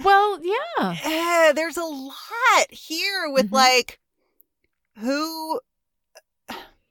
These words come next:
Speaker 2: who
Speaker 1: Who's
Speaker 2: is
Speaker 1: allowed to have that kind of power?
Speaker 2: This feels, okay, this feels like a woman thing. It feels
Speaker 1: Mm-hmm.
Speaker 2: like,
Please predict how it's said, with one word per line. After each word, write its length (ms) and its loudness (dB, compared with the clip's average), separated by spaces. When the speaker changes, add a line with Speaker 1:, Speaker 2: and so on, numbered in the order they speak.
Speaker 2:
who 280 -2
Speaker 1:
Who's 240 4
Speaker 2:
is 160 2
Speaker 1:
allowed 340 4
to 100 2
have 340 0
that 220 2
kind 220 -2
of 80 -8
power? 300 -2
Speaker 2:
This 320 2
feels, 560 0
okay, 400 2
this 280 -10
feels 640 -2
like 240 -2
a 200 6
woman 500 0
thing. 460 -6
It 240 -4
feels 520 -4
Speaker 1:
Mm-hmm. 140 0
Speaker 2:
like, 520 2